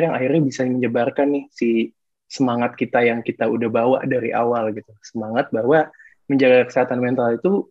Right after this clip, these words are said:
sebenarnya, eh, kewajiban dari setiap orang. Mungkin kewa-, bukan kewajiban ya, tapi kebutuhan yang harus dipenuhi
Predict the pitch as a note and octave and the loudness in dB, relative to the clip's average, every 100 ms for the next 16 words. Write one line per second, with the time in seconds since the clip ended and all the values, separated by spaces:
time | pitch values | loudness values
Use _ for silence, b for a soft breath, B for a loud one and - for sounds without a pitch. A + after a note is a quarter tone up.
0 | _ - - B2 A2 A2+ F3 F#3 - b | _ -12 -6 -2 0 2 2 0 -6 b
1 | b _ _ _ A#2+ A2+ A2 G#2+ B2+ A#2+ | b _ _ _ -6 -4 -6 0 2 2
2 | A#2+ A#2+ C#3+ B2+ B2 - - C3 C3+ A2+ | 0 0 0 -2 -4 -4 -2 -2 -2 -4
3 | C3 G#3 F3+ C3+ - C3+ B2 A#2+ A#2 A2+ | 0 2 4 2 0 -2 -2 0 -2 0
4 | D3 D3+ B2+ G#2 A#2 G3 G3 _ _ _ | -2 -2 -2 -4 -2 0 -2 _ _ _
5 | _ _ _ - C#3 D3 D3 E3 D3+ C3+ | _ _ _ 0 0 2 2 2 2 2
6 | C3+ C3 B2+ B2+ C#3 | 0 -2 -4 -4 -2